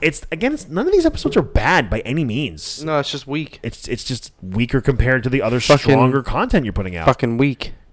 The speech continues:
Speaker 1: <laughs>
Speaker 2: Fucking
Speaker 1: Anyway,
Speaker 2: bitch.
Speaker 1: my favorite part was, I,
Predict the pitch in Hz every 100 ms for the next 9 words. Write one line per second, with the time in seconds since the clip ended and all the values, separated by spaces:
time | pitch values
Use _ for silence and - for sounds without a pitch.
0 | _ - - - - - - - - -
1 | - - 123 - 101 101 120 - - -
2 | 170 190 185 165 156 151 131 123 104 -
3 | 110